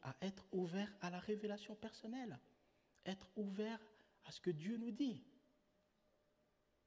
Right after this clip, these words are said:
Ensuite, ça, ça fait un peu plus mal, mais c'est une vérité. Il faut vous préparer à être persécuté. Ça, c'est l'aspect qu'on n'aime pas.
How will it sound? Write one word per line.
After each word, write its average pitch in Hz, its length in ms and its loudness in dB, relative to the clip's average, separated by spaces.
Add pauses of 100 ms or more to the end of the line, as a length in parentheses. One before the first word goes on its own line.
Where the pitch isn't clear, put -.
(2000)
Ensuite, 214 300 4
ça, 240 220 12
ça 185 140 6
fait 175 120 6
un 165 60 10
peu 214 120 8
plus 208 160 4
mal, 180 340 10 (120)
mais 131 100 6
c'est 156 120 6
une 156 100 8
vérité. 160 580 8 (600)
Il - 40 -20
faut 269 120 12
vous 233 100 10
préparer 190 440 4
à 185 40 4
être 175 180 -4
persécuté. 160 680 -2 (1900)
Ça, 277 160 12
c'est 240 140 12
l'aspect 208 280 10
qu'on 185 140 8
n'aime 151 220 8
pas. 120 260 4